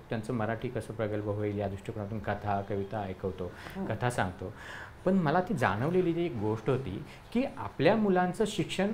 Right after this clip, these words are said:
Speaker 1: English मीडियममध्ये होत जाणार, मग आपले का-, कवी,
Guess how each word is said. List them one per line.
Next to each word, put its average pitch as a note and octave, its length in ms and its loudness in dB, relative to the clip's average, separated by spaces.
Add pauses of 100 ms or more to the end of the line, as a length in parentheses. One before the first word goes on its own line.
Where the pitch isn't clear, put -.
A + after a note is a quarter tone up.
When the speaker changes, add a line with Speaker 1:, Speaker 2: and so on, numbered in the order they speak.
(120)
Speaker 1:
English C#3 360 2
मीडियममध्ये D#3+ 640 2
होत C3 280 2
जाणार, G2 300 -2 (320)
मग E3+ 120 0 (160)
आपले D3 300 0
का-, - 540 0
कवी, A#2+ 300 4